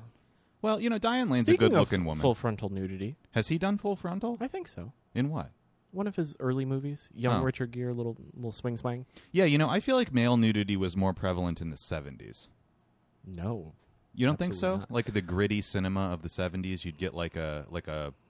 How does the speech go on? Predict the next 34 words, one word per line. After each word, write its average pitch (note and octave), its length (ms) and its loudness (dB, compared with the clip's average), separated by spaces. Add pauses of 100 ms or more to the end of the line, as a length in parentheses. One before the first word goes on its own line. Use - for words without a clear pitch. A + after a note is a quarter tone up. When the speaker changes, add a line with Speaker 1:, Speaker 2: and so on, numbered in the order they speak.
(120)
Speaker 1:
workout F2 480 -2
scene E2+ 320 -6
or, D#2+ 60 -4
like, D#2 180 -8
a D2+ 60 -12
getting D#2+ 320 -6
out D#2+ 140 -4
of D#2+ 60 -6
the D#2 60 -8
shower D#2 440 -6
scene D#2+ 460 -8 (280)
from F2 160 -2
a - 40 -6
man. D#2+ 420 -6 (480)
Speaker 2:
Yeah, A3 160 -2
but D#3+ 100 -4
you'd C3+ 100 -4
just A#2+ 160 -8
get A2+ 220 -6
bush. - 320 -8 (680)
Speaker 1:
I A2 80 -2
guess F2+ 240 -2
so. C#2+ 340 -10
Yeah, C#2+ 160 -8
you'd D2+ 220 -8
get E2 180 -4
cum D#2+ 300 -6
gutters D2 360 -8
up. C2 300 -14 (640)
Speaker 2:
They D3 100 0
didn't C3+ 240 -8
have A2 220 -8
gutters E2+ 320 -10
then. B1 160 -16